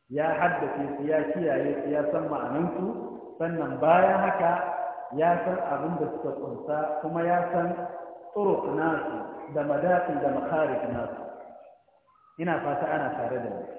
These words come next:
To idan ka ga an ce mutum Amirul Mu'minin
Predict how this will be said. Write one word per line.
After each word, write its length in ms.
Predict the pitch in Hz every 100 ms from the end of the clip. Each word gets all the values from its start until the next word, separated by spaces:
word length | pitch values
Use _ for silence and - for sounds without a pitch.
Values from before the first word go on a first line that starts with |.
| - - -
To 100 | -
idan 220 | 143 170 -
ka 100 | 208
ga 120 | 226
an 100 | 208
ce 100 | 208
mutum 320 | 208 160 - 180
Amirul 480 | 151 175 196 170
Mu'minin 800 | 160 - 147 156 135 117 - -